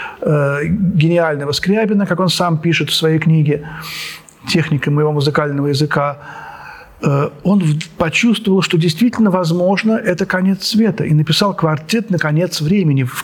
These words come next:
в концлагере написал. Вот эти все идеи, э,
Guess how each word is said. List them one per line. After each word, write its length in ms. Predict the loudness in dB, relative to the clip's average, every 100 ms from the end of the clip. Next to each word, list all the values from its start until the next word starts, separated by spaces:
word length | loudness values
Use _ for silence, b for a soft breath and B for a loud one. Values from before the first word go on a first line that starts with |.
| -6
в 140 | -4
концлагере 760 | 0 0 0 0 -2 0 0 0
написал. 680 | -2 -2 -4 -4 -6 -10 -18 B B B B B B B B
Вот 340 | 0 0 -2 B B B
эти 220 | -2 0
все 220 | 0 0 2 0
идеи, 580 | 4 4 4 2 -2 -10 -18 -20 -20 -20 -20 _ -20 _ -10 B B B B B B -2
э, 340 | 0 0